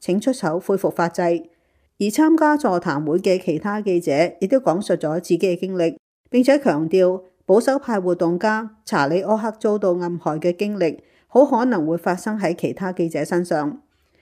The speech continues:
川普喺會上發出措辭嚴厲嘅講話，聯邦機構做嘅所有事情都係合法㗎，安提法等做嘅事情係非法㗎，一定要剷除，搵出金主。川普提到近十年嚟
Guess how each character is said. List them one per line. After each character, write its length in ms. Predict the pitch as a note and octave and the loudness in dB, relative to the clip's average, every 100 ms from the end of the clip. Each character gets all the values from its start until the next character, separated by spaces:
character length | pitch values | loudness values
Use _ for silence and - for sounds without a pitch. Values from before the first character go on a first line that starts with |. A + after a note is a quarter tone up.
| _ | _
川 180 | - A#3+ | 2 4
普 180 | G#3 | 4
喺 160 | G#3+ G#3 | 2 2
會 180 | F#3+ F#3 | 2 2
上 380 | F#3 E3+ E3 - | 2 0 -2 -2
發 140 | A#3+ | -4
出 220 | A#3+ D4+ C#4+ | 2 0 2
措 180 | - F#3+ | -2 0
辭 120 | F#3 | 0
嚴 260 | C#3+ C#3 D3+ | -2 -2 -6
厲 140 | D#3 | -6
嘅 120 | D#3 | -6
講 220 | D#3+ C3 D#3 | -6 -4 -4
話， 320 | E3 D3+ - _ _ _ _ | -4 -6 -10 _ _ _ _
聯 200 | G#3 A3 | 4 6
邦 260 | C#4+ D#4 | 4 4
機 160 | D4+ D4+ | 2 -2
構 220 | C#4+ F#3+ | 0 -2
做 280 | F#3 F3 D#3+ | 2 2 2
嘅 220 | F3 E3+ | 0 0
所 180 | E3+ D#3 | 0 0
有 160 | F3+ | 0
事 200 | E3 E3 | -2 -4
情 220 | D#3+ D3 D3 | -2 -2 0
都 100 | F#3+ | -2
係 40 | |
合 120 | F3 | -2
法 200 | D3+ E3+ | -4 -6
㗎， 380 | D#3+ - D#3+ D#3+ - _ _ | -6 0 0 -2 -8 _ _
安 180 | A#3+ B3+ | 0 2
提 160 | G3+ | 0
法 200 | E3 F#3 | 0 -4
等 280 | F#3 D#3+ A3 | -4 -2 -2
做 140 | G#3+ | 0
嘅 120 | F#3 F3+ | 0 -2
事 200 | F#3 F3 | -2 -2
情 200 | D#3 C#3+ | -2 -2
係 180 | D#3 | -4
非 160 | D3 G3 | -2 -2
法 160 | G3+ E3 | -2 -4
㗎， 320 | - E3+ E3+ - _ - | -4 -6 -6 -12 _ -2
一 80 | C4 | -2
定 200 | G#3 F3 | 0 -2
要 100 | F3 | -2
剷 260 | F3 D3+ E3+ | -4 -4 -4
除， 120 | F3+ D3 D3+ - - | -2 -2 -2 -6 -4
搵 160 | D#3+ | -2
出 140 | F3 A3+ | 0 -2
金 300 | A3 A3 G#3+ | -2 -4 -2
主。 340 | D#3 D#3 A3 _ _ - | -2 -2 -4 _ _ -8
川 140 | - E4+ | 4 6
普 180 | A#3 | 6
提 280 | A#3+ G3+ E3 | 2 0 -2
到 280 | E3 F#3+ F#3+ - _ | 0 2 0 -6 _
近 180 | - C4 | 2 2
十 160 | C4 B3 | 2 -2
年 260 | F3 E3 | 2 2
嚟 320 | E3+ D#3+ E3 | 2 0 -2